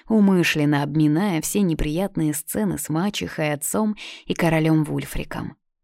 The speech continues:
И при этом она не вспомнила ни одной плохой сцены с участием супруга. Как-то не было их. Про то недоразумение с синяками она забыла,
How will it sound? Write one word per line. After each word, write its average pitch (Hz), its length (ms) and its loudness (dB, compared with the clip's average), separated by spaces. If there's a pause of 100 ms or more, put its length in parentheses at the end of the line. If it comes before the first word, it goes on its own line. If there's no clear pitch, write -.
(400)
И 180 120 2
при 147 200 2
этом 160 320 -2
она 151 160 2
не 170 140 2
вспомнила 185 600 -2
ни 151 180 0
одной 175 340 -2
плохой 202 560 -2
сцены 208 580 -2 (280)
с - 100 -4
участием 214 560 0
супруга. 208 720 -4 (540)
Как-то 175 380 -2
не 196 260 2
было 80 260 -6
их. - 360 -10 (540)
Про 156 220 2
то 165 180 2
недоразумение 156 880 2
с 156 60 -4
синяками 165 600 0
она 165 200 0
забыла, 170 560 -2